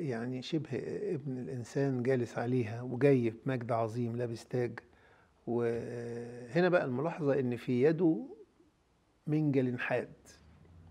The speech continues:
هنا ده بيشير بقى للمهمة اللي جاي من أجلها.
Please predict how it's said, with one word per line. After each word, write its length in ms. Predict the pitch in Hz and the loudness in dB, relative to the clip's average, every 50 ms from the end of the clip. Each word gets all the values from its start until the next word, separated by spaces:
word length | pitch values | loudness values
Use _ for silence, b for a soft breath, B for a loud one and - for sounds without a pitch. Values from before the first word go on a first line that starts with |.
| - - B B B B B B - | -20 -20 B B B B B B -4
هنا 140 | - 131 131 | -2 0 0
ده 80 | 127 120 | 0 0
بيشير 460 | - 113 - - 113 - 156 147 135 | -2 -4 -4 -6 -4 0 0 2 2
بقى 360 | 117 135 131 - - 127 127 | 4 4 4 4 2 0 0
للمهمة 720 | 123 123 127 120 117 117 117 113 113 131 147 151 147 139 131 | -2 -2 -2 -2 -2 -2 -4 -4 -2 0 0 2 2 0 0
اللي 280 | - - 123 113 113 | -2 -4 -4 -6 -4
جاي 360 | 110 123 123 123 120 117 113 | -4 -2 -2 -2 -2 -2 -4
من 200 | 117 120 123 139 | -4 -6 -6 -6
أجلها. 480 | - 135 120 131 123 113 101 104 104 110 | -6 -6 -4 -2 -2 -4 -4 -6 -10 -14